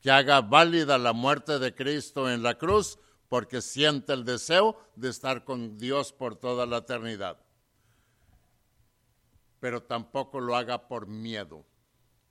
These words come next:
No lo haga por miedo. Entonces, ¿no es temor? Sí es temor,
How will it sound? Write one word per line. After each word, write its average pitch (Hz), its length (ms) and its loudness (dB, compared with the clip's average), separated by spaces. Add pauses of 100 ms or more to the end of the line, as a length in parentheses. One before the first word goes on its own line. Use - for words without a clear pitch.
(1600)
No 110 140 -14
lo 113 160 -6
haga 113 280 -6
por 104 180 -12
miedo. 95 400 -18 (1800)
Entonces, 101 500 -16
¿no 107 140 -10
es 101 120 -14
temor? 135 480 -12 (680)
Sí 98 320 -16
es 101 180 -12
temor, 101 360 -14